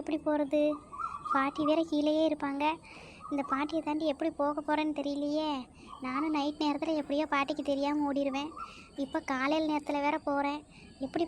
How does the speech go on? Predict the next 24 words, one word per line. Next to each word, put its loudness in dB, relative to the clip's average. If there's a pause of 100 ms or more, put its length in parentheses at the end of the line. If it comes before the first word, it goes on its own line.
பாட்டிக்கு 2
தெரியாம 2
போக 2
போறேனே 2
தெரியலையே. 0 (560)
ஆனா 0 (100)
போனாதான் 2
அவனை -2
பார்க்க -4
முடியும். -4 (600)
எப்படியாச்சும் -2
அவன் 0
வீட்டுக்கிட்ட 0
போய் 2
அவனை -2 (100)
பார்த்தே 2 (160)
ஆகணும். -4 (680)
நானும் 0
ஒரு 2
வாரமா 0
போய் 0
பார்த்துட்டு -4
தான் 2
இருக்கேன். -6